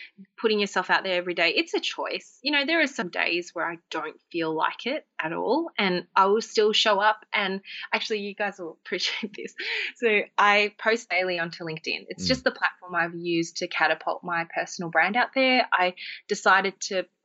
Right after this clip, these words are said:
Speaker 1: just do it every, for the first day for, uh, I wanted to post a daily video for ninety days. And it was something that I did from day one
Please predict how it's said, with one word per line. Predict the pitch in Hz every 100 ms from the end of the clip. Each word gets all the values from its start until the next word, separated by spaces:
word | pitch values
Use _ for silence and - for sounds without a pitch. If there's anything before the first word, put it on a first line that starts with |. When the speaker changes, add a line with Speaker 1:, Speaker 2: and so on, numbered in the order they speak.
| _ 175
Speaker 1:
just | 185 -
do | 175 170
it | 311 -
every, | 196 185 180 170 - _
for | 202
the | 185
first | - 175 -
day | 165
for, | 180 175 170 _ _ _ _ _ -
uh, | 180 - -
I | 202
wanted | 202 208
to | 220
post | 196 185
a | 185
daily | 180 175 185
video | 180 175 170
for | 165 175
ninety | 170 165 165 170
days. | 165 85 - - _ - -
And | 185
it | 185
was | 180 -
something | 196 202
that | 185
I | 165
did | 165 170
from | 165 170
day | 170 160 170
one | 170 - -